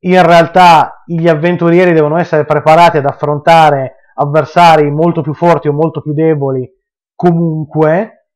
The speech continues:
di per sé hanno tutte una logica dietro. Io non dirò volutamente quale delle due fazioni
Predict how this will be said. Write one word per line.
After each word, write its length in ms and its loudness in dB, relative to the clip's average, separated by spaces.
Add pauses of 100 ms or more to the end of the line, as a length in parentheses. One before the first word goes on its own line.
(420)
di 280 -2
per 180 2
sé 80 -2
hanno 240 0
tutte 300 -2
una 320 0
logica 720 0
dietro. 640 -4 (140)
Io 280 2
non 1000 0
dirò 560 2
volutamente 840 0
quale 480 4
delle 300 2
due 720 0
fazioni 1160 -2